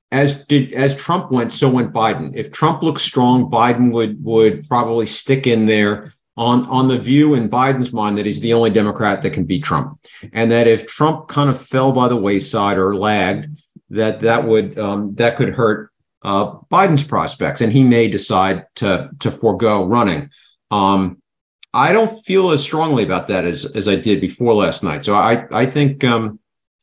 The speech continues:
I think Biden is reassessing and probably more committed to running again than, than he would have been.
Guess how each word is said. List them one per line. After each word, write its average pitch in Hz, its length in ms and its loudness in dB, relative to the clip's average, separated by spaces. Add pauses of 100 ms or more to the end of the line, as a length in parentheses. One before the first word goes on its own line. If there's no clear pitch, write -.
I 110 120 -2
think 139 280 0
Biden 113 640 0
is 90 380 -4
reassessing 110 720 0
and 90 220 -2
probably 117 480 0
more 110 280 0
committed 117 560 0
to 95 440 -2
running 110 400 2
again 90 380 0
than, 87 440 -2
than 95 160 2
he 98 80 2
would 90 180 0
have 82 120 0
been. - 280 -4